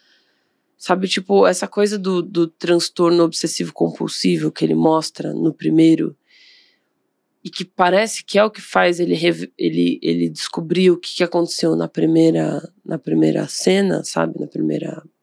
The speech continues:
solução de caso ali, sequência. Isso não parece voltar em momento nenhum do filme, tipo,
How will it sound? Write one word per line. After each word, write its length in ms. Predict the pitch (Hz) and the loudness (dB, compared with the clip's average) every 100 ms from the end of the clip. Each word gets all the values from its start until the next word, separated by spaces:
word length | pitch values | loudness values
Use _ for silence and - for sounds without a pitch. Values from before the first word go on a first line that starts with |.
| _ - | _ -12
solução 600 | - 151 151 - 156 151 | -6 -6 -4 -2 0 0
de 120 | - | -4
caso 420 | - 151 151 160 | -2 0 0 -4
ali, 200 | 151 - | -2 -2
sequência. 640 | - - - 180 214 - - - - - _ _ _ _ _ _ _ _ _ _ _ _ _ _ _ | -2 -8 -2 -2 -2 -8 -16 -20 -20 -20 _ _ _ _ _ _ _ _ _ _ _ _ _ _ _
Isso 260 | 233 - 262 | -4 4 6
não 300 | 262 269 262 | 8 6 4
parece 420 | 247 233 240 - | 2 2 0 -2
voltar 400 | 202 220 220 233 | 0 0 2 2
em 60 | 240 | 4
momento 560 | 233 220 226 254 262 | 4 4 4 2 2
nenhum 540 | 240 233 226 208 190 170 _ _ _ _ _ _ _ | 2 4 6 4 2 -4 _ _ _ _ _ _ _
do 140 | - 165 | -10 -8
filme, 560 | - 196 208 220 226 - _ _ _ | -2 4 4 4 -2 -8 _ _ _
tipo, 360 | - - 202 | -4 -2 -4